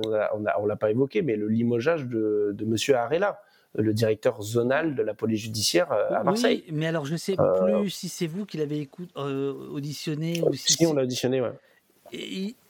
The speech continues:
Speaker 2: et c'est bizarre, il est pas tellement opposé à la réforme.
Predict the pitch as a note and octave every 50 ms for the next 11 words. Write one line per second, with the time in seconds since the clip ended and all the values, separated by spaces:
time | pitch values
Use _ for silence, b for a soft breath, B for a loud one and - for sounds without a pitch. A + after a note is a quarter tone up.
0 | _ - - F3 F3 E3+ D3+ - - - E3 C#3 C#3+ F#3+ G#3 E4+ F4+ F#4 D#4+ B3+
1 | F3+ D3+ C#3+ - - E3+ D#3+ - - - - E3 D3+ C#3 C#3+ C#3 C3+ A#2+ A#2+ -
2 | B2 A2+ A2+ B2 A#2+ A2+ G#2+ G2+ A2 B2 - C4 C#4 C#4 B3 F#3 C3+